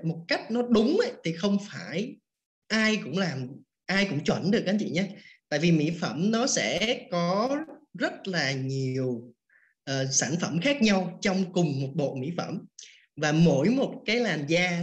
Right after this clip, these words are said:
sẽ cần một cái cách sử dụng khác nhau. À, tùy theo cái thói quen sinh hoạt, tùy theo cái tình trạng da, à, thì mình sẽ phải sử dụng một cái loại mỹ phẩm. Và ngay cả cái bước sử dụng nhé,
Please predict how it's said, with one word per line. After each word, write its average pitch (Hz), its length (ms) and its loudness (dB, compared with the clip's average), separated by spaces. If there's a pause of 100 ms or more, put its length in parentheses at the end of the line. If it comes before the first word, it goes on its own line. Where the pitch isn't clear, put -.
(140)
sẽ - 260 -8
cần 139 280 -2
một 135 180 -6
cái 220 200 -6
cách 370 140 -2 (180)
sử 127 100 -4
dụng 180 240 -2
khác 220 200 -6
nhau. 185 160 2 (1080)
À, 147 420 0 (400)
tùy 196 440 4 (140)
theo 214 400 2 (120)
cái 214 320 -2
thói 220 200 -2
quen 220 180 0
sinh 214 240 2
hoạt, 151 260 -2 (120)
tùy 151 320 0
theo 185 260 0
cái 214 180 -4
tình 143 220 0
trạng 147 300 -4
da, 165 280 0 (560)
à, 131 200 -6
thì 156 160 2
mình 143 240 4
sẽ 135 220 -2
phải 170 240 -6 (100)
sử 135 320 -2
dụng 143 400 -4
một 135 360 -8
cái 226 100 -2
loại 190 300 -4
mỹ 127 240 -6
phẩm. 120 200 -6 (360)
Và 160 140 2
ngay 240 400 4
cả 117 200 -4
cái 240 180 -4
bước 320 240 4 (100)
sử 139 80 2
dụng 180 360 2
nhé, 220 160 0